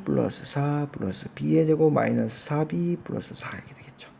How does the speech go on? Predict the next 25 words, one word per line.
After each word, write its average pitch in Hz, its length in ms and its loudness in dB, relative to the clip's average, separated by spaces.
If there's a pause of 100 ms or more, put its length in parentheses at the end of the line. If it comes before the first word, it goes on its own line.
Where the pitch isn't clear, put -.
(800)
양변에 151 500 8
A의 151 320 10
제곱이 143 400 8
그대로 143 320 6
있고요. 196 760 6
양변에 135 460 4
B의 185 260 6
제곱이 185 240 8
그대로 151 200 6
있고요. 139 280 6
빼주겠습니다. 180 720 2 (1120)
그러면 196 880 8 (380)
영은 147 760 8
마이너스 123 420 4
사 165 160 4
에이 185 640 4
마이너스 117 380 4
사 165 160 4
비 190 480 4
플러스 - 320 -2
팔 165 240 0
이렇게 107 260 -2
될 - 160 -4
것이고요. 175 800 -2 (580)
넘겨주니까 139 1000 6